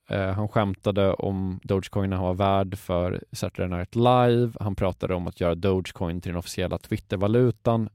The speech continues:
långt efter att folk, eh, slutade tycka att det var kul. <laughs> Och för ett år sedan så började han posta olika bilder på Pepe the Frog på sin Twitter, numera X-profil.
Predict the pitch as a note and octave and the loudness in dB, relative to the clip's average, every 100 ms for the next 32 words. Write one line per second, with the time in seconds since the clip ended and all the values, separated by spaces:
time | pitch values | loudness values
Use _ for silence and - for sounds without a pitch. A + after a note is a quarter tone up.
0 | - A2+ A#2+ C#3 B2+ F#2+ - - F2+ - | -4 2 6 6 6 2 -4 -4 -4 -2
1 | F2+ - F2+ - - - F#2+ A#2+ - G2 | -4 -2 -4 -4 -18 -8 -6 -6 -4 -4
2 | - - F#2+ F#2+ F2 A2 G#2 A2+ - - | -4 -4 -6 -4 -2 4 4 2 -4 -20
3 | - - - - - - _ _ _ _ | -20 -20 -12 -12 -10 -16 _ _ _ _
4 | _ _ - C#3 D#3 - E3 C#3 B2 A2 | _ _ 2 4 4 6 4 6 2 2
5 | - - B2+ A#2 A2 A2 B2 - - G#2+ | -2 0 4 6 4 4 2 2 0 0
6 | F#2 G2 G#2+ F#2+ F2 - G2+ G2 F#2+ - | 0 0 0 0 -2 -2 -2 -2 -2 2
7 | F#2 B1+ - - - F2+ E2 F2+ E2+ - | 2 0 -12 -14 -2 0 0 -4 -6 -2
8 | F#2+ - - F2 G2+ - _ _ G2 F2+ | -4 -2 0 0 -2 -12 _ _ -2 0
9 | F2 F2+ - F#2 - - - _ - - | 0 0 -2 -4 -6 -6 -8 _ -8 0
10 | G#2+ - | 0 -2